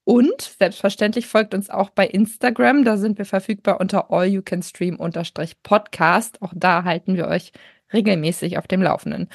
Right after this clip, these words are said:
So, Micha, und jetzt hältst du uns auf dem Laufenden, was die aktuelle Folge betrifft.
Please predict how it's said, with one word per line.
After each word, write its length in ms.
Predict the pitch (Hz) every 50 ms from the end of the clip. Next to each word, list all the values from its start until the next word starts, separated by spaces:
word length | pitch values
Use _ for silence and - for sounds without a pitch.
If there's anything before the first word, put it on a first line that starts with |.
| - - - _
So, 300 | - - 196 175 165 165 -
Micha, 380 | 196 220 214 - 165 156 156 -
und 80 | 180 190
jetzt 240 | 170 170 - -
hältst 280 | 214 190 185 - - -
du 80 | 202 185
uns 140 | 185 196 -
auf 120 | 185 -
dem 140 | - 196 196
Laufenden, 440 | 180 170 185 - 196 180 175 175 180
was 180 | 170 170 -
die 160 | - - - -
aktuelle 520 | - - - - - - 175 185 202 214
Folge 380 | - 254 220 233 226 196 175 156
betrifft. 460 | - - - - 151 143 151 -